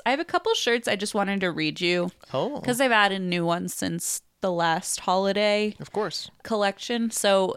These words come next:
Speaker 1: this one is a t-shirt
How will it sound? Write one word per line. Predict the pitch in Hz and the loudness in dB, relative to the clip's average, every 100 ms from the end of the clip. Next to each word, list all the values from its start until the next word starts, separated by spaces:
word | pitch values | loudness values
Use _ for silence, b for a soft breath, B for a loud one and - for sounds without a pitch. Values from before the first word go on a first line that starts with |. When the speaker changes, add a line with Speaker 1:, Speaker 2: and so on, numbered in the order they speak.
| - | -2
Speaker 1:
this | 226 - | -2 0
one | 247 226 220 214 220 B B 214 | 0 2 2 0 -4 B B 2
is | 208 202 202 196 - - - - _ _ - | 4 4 2 0 -2 -2 -4 -6 _ _ -4
a | |
t-shirt | 233 - 185 - 202 220 | -4 -2 -4 0 0 0